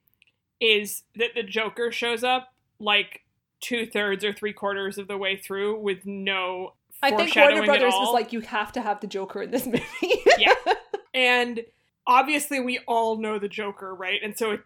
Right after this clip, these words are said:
Speaker 1: like, it doesn't matter. You're just like, "Oh, the Joker's here." But if this had been intended as a feature from the beginning, I, like, y-, you need that character to show up earlier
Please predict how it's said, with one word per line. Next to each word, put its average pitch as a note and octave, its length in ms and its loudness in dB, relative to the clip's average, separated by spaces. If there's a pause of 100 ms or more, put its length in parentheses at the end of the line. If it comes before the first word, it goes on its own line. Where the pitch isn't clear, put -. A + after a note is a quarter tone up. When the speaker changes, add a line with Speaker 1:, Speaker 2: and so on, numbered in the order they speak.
(100)
Speaker 1:
like, G#3+ 160 -4
it G#3 120 -6
doesn't G3+ 320 -8 (300)
matter. E3+ 540 -8
You're F#3 200 -10
just F#3 200 -14
like, F#3 220 -6
"Oh, E3+ 180 -6
the F#3+ 100 -10
Joker's F3 400 -10
here." C3+ 280 -10 (360)
But G#3+ 180 6 (320)
if A#3 240 0
this - 420 -6 (360)
had A#3 260 0
been A3+ 140 0
intended G#3 560 -4
as G3 160 -4
a G3 140 -8 (420)
feature G3+ 380 -6
from G#3 140 -10
the G3 80 -6
beginning, F#3+ 520 0
I, G3 160 -4 (120)
like, G3+ 160 -6 (260)
y-, G#3+ 100 -12 (100)
you A3 160 -6
need G#3+ 400 -2
that G3 240 0
character G3 400 -4
to G3 80 -8
show F#3+ 240 -4
up F3+ 180 -8
earlier F#3 600 -6